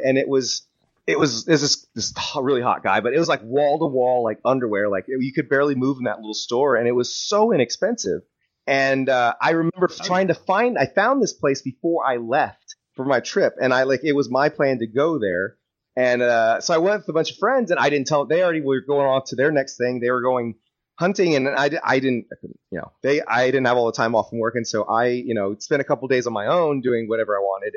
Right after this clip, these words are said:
Speaker 1: and, uh, uh, so I was like, "I'm gonna go find this underwear store," and, uh, but, uh, yeah, like, I bought, they're, they're really, like, they're, you know,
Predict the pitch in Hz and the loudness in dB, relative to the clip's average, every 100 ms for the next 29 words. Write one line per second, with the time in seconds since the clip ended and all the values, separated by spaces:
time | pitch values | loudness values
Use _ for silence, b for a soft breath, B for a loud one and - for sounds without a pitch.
0 | 95 95 87 87 - _ _ _ - 117 | -8 -8 -8 -10 -12 _ _ _ -2 0
1 | 117 147 131 123 120 123 151 131 120 123 | 0 0 0 0 0 0 2 2 2 2
2 | 117 117 165 226 135 113 - 117 107 101 | 2 2 0 2 0 0 0 0 2 2
3 | 104 113 113 110 101 92 87 90 - _ | 0 0 0 -2 -2 0 -2 -4 -14 _
4 | _ - 131 127 - 143 123 127 165 170 | _ -6 0 0 0 0 0 0 0 2
5 | 139 139 143 139 143 147 143 135 - - | 2 2 0 0 0 0 0 -2 -8 -14
6 | - - - 135 131 185 196 156 147 131 | -20 -20 -6 -4 0 -2 0 2 2 2
7 | 123 117 - 139 147 139 113 110 98 | 0 0 0 0 2 0 -2 0 0